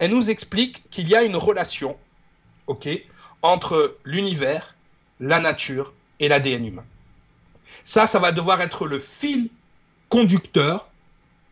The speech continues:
dans votre cerveau qu'il y a une résonance entre l'univers, la nature, le génome humain. Vous allez me dire, le génome humain vient de la nature.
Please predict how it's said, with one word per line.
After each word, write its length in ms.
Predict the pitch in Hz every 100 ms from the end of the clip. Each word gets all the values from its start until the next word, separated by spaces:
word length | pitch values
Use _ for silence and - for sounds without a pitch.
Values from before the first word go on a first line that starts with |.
| -
dans 180 | 135 170
votre 280 | 233 220 208
cerveau 420 | - 143 123 135 _ _ _ _ -
qu'il 220 | 254 262
y 80 | 208
a 280 | 196 - -
une 160 | 202 190
résonance 760 | 175 247 202 165 113 - - - _
entre 560 | 190 190 - 165 131 - _ _ _ _ _ _ _ _ _ _ _
l'univers, 580 | 131 180 190 139 147 - _ _ _ _ _ _ _ _ _ _ _ _ _ _ _ -
la 120 | 156
nature, 520 | 165 156 - 127 123 _ _ _ _ _ _ _ -
le 180 | 135 170
génome 320 | 151 135 120
humain. 140 | 107 104
Vous 120 | 117
allez 100 | 135
me 60 |
dire, 140 | 151 175
le 60 |
génome 280 | 139 143 139
humain 240 | 135 165 170
vient 240 | 135 175
de 80 | 160
la 80 | 147
nature. 380 | 131 - -